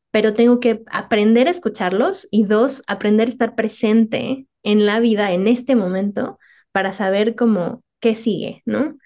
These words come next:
¿Qué es valioso? ¿Cuál es la elección que se siente, que está al servicio de mi vida en este momento?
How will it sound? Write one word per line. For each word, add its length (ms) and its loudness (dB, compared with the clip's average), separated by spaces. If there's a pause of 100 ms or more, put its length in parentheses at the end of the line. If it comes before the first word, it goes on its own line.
(220)
¿Qué 140 4
es 120 2
valioso? 600 -4 (380)
¿Cuál 240 4
es 120 2
la 120 2
elección 840 -2 (1300)
que 120 2
se 120 -4
siente, 720 0
que 80 -6
está 160 -2
al 80 -2
servicio 420 2
de 80 2
mi 160 2
vida 220 4
en 120 0
este 220 -4
momento? 600 -2